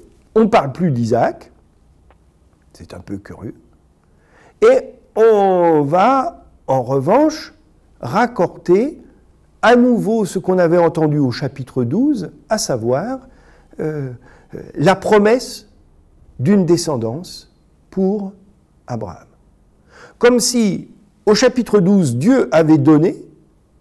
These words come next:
mais qu'Abraham n'avait pas compris. Et qu'avec l'épisode de la ligature d'Isaac, il comprend que ce n'est pas lui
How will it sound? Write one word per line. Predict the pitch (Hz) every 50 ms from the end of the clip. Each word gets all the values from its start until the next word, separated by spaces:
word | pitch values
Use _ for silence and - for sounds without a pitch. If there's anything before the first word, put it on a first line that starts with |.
| _ _ _ _ -
mais | 190 226
qu'Abraham | 226 254 233 202 196 220 233 233 226
n'avait | 226 208 202 180
pas | 185 175
compris. | - - 113 98 - - 95 92 - _ _ _ _ _ _ _ _ _ _ _ _ _ _ _ _ _ _ _ _ _ _ _ _ -
Et | 190 185
qu'avec | 190 185 151 143 - - 170 202 220 269 285 285 - - 123 - -
l'épisode | 127 139 180 160 - 165 165 156 147 131 170 170 151 120 110
de | 110 123
la | 127 127
ligature | 127 139 143 131 143 139 139 - 160 156 123 110
d'Isaac, | 117 113 110 117 120 165 247 254 - - - _ _ _ _ _ _ _ _ _ -
il | 226 254 269 226
comprend | - - 208 180 - - - 285 294 262 175 - - - _ _ _ _ _
que | - - 240
ce | - - 233
n'est | 208 202
pas | 190 196 185 156 135 - - -
lui | 139 131 180 220 254 247 - - -